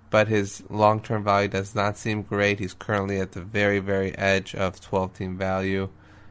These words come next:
just barely inside the top one sixty. Um,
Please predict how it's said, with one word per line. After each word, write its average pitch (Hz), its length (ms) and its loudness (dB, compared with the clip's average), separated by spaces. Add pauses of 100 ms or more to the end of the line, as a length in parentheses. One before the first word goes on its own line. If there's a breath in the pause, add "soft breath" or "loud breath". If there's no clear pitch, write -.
just - 280 -6
barely 101 300 4
inside 95 280 -4
the 92 100 -6
top 95 360 -4
one 92 120 -6
sixty. 95 640 -4 (760 soft breath)
Um, 92 520 2